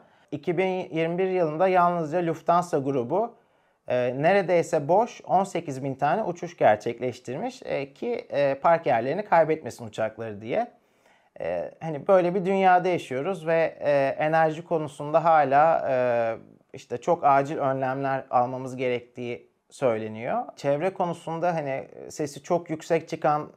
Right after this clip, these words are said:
zengin toplulukların aynı hassasiyetini göstermesini beklediğimiz bir dönemden geçiyoruz aslında. E, ve bir yerde medeniyetin gelişmesi için de enerjiye ihtiyacımız var. Fosil yakıtları bugün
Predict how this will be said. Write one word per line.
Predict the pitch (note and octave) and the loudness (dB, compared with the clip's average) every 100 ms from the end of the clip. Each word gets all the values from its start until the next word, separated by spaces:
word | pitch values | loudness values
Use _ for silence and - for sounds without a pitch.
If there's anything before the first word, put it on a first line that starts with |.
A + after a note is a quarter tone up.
| _ _ | _ _
zengin | - B2+ C3 C#3 D#3 | -12 -4 -4 -2 -6
toplulukların | D#3 D#3 C#3+ C3+ C#3 C#3 D3 F#3 | -2 -2 -2 -6 -6 -2 0 0
aynı | C#3+ D3+ E3+ | 0 0 2
hassasiyetini | D#3 - - C#3+ C3 C#3 C#3 D3+ | 0 0 2 2 2 -6 -8 -6
göstermesini | C#3+ C3+ C3 C#3+ C3 C3 - D3 D#3 | 0 0 0 -4 -4 -8 -10 -8 -2
beklediğimiz | D3 D3 C3+ C#3 D3 C3+ | -2 -4 -8 -6 -8 -8
bir | C3 | -6
dönemden | A#2 A2 G#2+ G#2+ G#2 | -4 -4 -6 -8 -10
geçiyoruz | G#2+ G#2 A2+ A2 | -10 -10 -10 -6
aslında. | A2 G2+ G#2+ A#2 G3 A#3+ _ _ _ _ _ - | -6 -8 -12 -4 -4 -4 _ _ _ _ _ -2
E, | C3 B2+ B2+ C#3 | 4 6 4 2
ve | E3+ | 0
bir | G#3 | 4
yerde | G#3 E3 D3 G3+ G#3 - _ _ | 6 6 4 0 -2 -4 _ _
medeniyetin | D#3 D3+ E3 E3 E3 F#3 E3+ | -4 -2 -2 -2 -4 -4 -2
gelişmesi | E3+ D#3+ C#3+ D3 E3+ | -2 -4 -8 -6 -6
için | D3 D3 | -6 -4
de | F#3 | 0
enerjiye | D#3+ D#3+ D#3 C#3 D#3 | 2 2 2 2 0
ihtiyacımız | C#3+ - A#2 G2+ G#2+ A2 G#2 | -2 -2 -2 -2 -4 -10 0
var. | E3+ A#3+ - _ _ _ | 2 2 -2 _ _ _
Fosil | E3 E3+ G3 | -4 -2 0
yakıtları | F#3+ F3+ - F3+ E3 | 0 -2 -4 -2 -2
bugün | D#3 F3 E3+ | -2 -4 -6